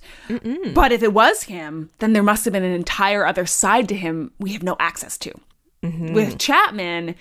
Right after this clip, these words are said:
Speaker 2: you don't get that. You think, "Well, there it is." Yeah,
Speaker 1: <laughs>
Speaker 2: obviously.
Speaker 1: Yeah, like, he's really, he's really leading with he's a piece of shit from the
Speaker 2: Yes.
Speaker 1: get-go.
Speaker 2: And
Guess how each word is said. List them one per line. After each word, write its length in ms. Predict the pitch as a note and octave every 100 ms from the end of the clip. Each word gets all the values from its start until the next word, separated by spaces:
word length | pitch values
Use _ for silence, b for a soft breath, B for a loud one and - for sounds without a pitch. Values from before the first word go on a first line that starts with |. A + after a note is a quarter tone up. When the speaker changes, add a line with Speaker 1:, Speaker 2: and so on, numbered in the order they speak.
| b -
Speaker 2:
you 100 | G3
don't 240 | F#3+ -
get 220 | A3 F3
that. 180 | F2+ - -
You 120 | G#3+
think, 180 | G#3 G3+
"Well, 180 | A3
there 200 | A#3 B3+
it 60 | B3+
is." 380 | D4+ - - - -
Yeah, 180 | C4 - - -
Speaker 1:
<laughs> 240 | - -
Speaker 2:
obviously. 360 | A#3+ A#3 - - A4 A4+ D#4
Speaker 1:
Yeah, 220 | B3+ D4 G3
like, 180 | G3+ D4
he's 220 | C4 A3
really, 360 | B3+ A3 F#3
he's 260 | E3+ B3 A3+
really 220 | B3+ A3
leading 340 | F#3+ F#3 E3+ D#3
with 180 | D#3+
he's 160 | F3 E3
a 60 | D3
piece 220 | E3+ D3+
of 80 | C#3
shit 320 | D3+ A#1 - -
from 320 | - D#3 D#3+
the 100 | -
Speaker 2:
Yes. 280 | A#3 A#3 -
Speaker 1:
get-go. 140 | C4 - b b b -
Speaker 2:
And 460 | C4 C4+ C4+ C4